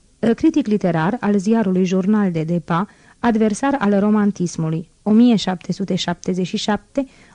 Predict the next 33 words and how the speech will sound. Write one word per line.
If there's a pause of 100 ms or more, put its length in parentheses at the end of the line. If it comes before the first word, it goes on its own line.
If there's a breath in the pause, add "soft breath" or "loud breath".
o
mie
opt
sute
cincizeci. (1300 loud breath)
Hoffman,
autor
dramatic
și
critic
literar
pe
vremea
Restaurației, (320 loud breath)
colaborator
la
Journal
de
Debat, (180)
o
mie
șapte
sute
șaizeci,
o
mie
opt
sute
douăzeci
și
opt. (960 soft breath)
Charles
Nodier,